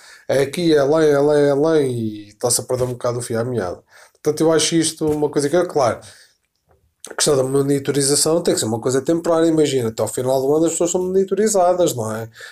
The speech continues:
Porque senão depois uma pessoa perde a liberdade de trânsito de um lado para o outro, para uma pessoa se poder deslocar e ninguém quer ser controlado, nem sequer, nem sequer se deve fazer, não é?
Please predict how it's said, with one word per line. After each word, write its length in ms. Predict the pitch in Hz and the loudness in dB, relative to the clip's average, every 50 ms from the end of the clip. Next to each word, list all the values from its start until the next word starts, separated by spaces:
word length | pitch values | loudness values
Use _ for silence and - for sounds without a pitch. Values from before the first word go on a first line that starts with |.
| - _ | -20 _
Porque 160 | - - - | -8 -6 -6
senão 240 | - 120 117 120 120 | -4 -2 -4 -4 -4
depois 240 | 123 - - 135 135 | -6 -6 -4 -4 -2
uma 140 | 139 151 147 | 0 0 0
pessoa 200 | 147 - 147 151 | 0 0 -2 -2
perde 240 | - 151 151 147 151 | 0 0 0 2 2
a 60 | 151 | 2
liberdade 600 | 151 151 147 156 151 147 151 151 156 147 147 143 | 2 2 2 2 2 2 2 2 2 0 -2 -4
de 520 | 147 156 156 156 156 160 156 156 151 151 _ _ _ | -4 -2 -2 -2 -2 -4 -4 -6 -6 -10 _ _ _
trânsito 580 | - 165 165 160 160 160 156 160 170 165 165 - _ _ - - - - - _ - | -2 0 2 2 2 2 0 -2 -4 -6 -8 -16 _ _ -20 -20 -20 -20 -20 _ -6
de 80 | 156 156 | -2 0
um 40 | 160 | 0
lado 160 | 156 156 156 | 0 0 2
para 100 | 170 165 | 2 2
o 20 | |
outro, 500 | 156 156 165 175 180 - 190 185 175 - | 4 4 4 2 2 0 0 -2 -2 -2
para 120 | - 135 120 | -4 -6 -4
uma 120 | 120 127 | -2 -2
pessoa 200 | 123 - 143 131 | -2 -2 -2 -4
se 60 | 131 | -4
poder 180 | - - 143 135 | -2 -4 -4 -2
deslocar 460 | - 156 151 151 - 156 175 175 165 | -2 -2 -4 -2 0 0 2 2 2
e 360 | 135 113 104 95 95 101 101 104 104 107 107 - _ - | 2 0 -2 -6 -10 -12 -12 -10 -12 -12 -14 -14 _ -10
ninguém 320 | 117 131 123 127 131 131 | -6 -4 -2 -2 -2 -2
quer 140 | - 135 131 | -2 -2 -2
ser 120 | - 131 | -2 -2
controlado, 580 | 120 - 139 135 - 127 131 131 139 151 160 160 | -4 -6 -8 -6 -6 -4 -2 -2 0 0 2 2
nem 100 | 156 139 | 2 0
sequer, 360 | - - - 127 131 135 127 | 0 -2 -2 -2 -2 -2 -2
nem 160 | - 127 127 | -2 -4 -4
sequer 240 | 117 - - 127 120 | -4 -4 -4 -4 -6
se 100 | - - | -4 -2
deve 140 | 127 131 - | -4 -4 -4
fazer, 400 | - - 175 143 127 113 110 98 | -2 -2 -2 0 0 0 -2 -2
não 180 | 95 - - | -4 -10 -14
é? 80 | - - | -14 -16